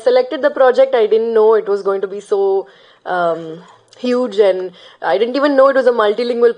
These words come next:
project. <laughs> And, um, I just went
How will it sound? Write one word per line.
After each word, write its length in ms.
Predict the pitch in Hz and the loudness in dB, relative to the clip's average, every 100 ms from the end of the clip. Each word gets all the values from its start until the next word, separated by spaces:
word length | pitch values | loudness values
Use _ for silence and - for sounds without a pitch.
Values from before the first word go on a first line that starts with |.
| 220 | 0
project. 520 | 262 220 262 - 214 - | 0 2 0 -2 -10 -10
<laughs> 40 | - _ - 403 403 302 254 - | -10 _ -2 0 0 -2 -12 -12
And, 480 | - 202 202 208 208 | -6 -2 -2 -4 -2
um, 300 | 196 196 196 190 196 196 - 226 | 0 0 -2 -6 -12 -14 0 0
I 20 | 220 | 2
just 180 | 370 - 233 | 0 0 0
went 280 | 233 240 | 0 0